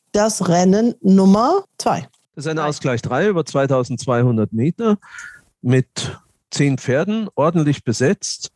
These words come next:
Speaker 2: mit einer wahrscheinlich doch relativ klaren Favoritin. Das wird die Nummer zwei Techno Music sein aus dem Schirgenstall. Das ist eine Stute, die sicher Steigerungspotenzial hat.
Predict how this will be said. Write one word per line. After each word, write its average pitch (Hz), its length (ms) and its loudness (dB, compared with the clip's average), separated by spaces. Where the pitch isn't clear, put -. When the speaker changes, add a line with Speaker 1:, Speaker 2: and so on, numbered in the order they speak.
Speaker 2:
mit - 280 -2
einer 143 320 0
wahrscheinlich 175 800 -2
doch 135 440 -6
relativ 151 720 -4
klaren 143 420 -2
Favoritin. 131 640 0
Das 156 160 0
wird 135 140 -4
die 143 60 0
Nummer 127 260 2
zwei 123 240 -2
Techno 135 400 -4
Music 143 420 0
sein 151 300 0
aus 147 160 0
dem 107 140 -2
Schirgenstall. 143 720 -2
Das 117 200 -2
ist - 300 -2
eine 127 240 2
Stute, 131 460 -2
die 117 220 -2
sicher 120 600 -2
Steigerungspotenzial 110 1500 -2
hat. 139 340 -4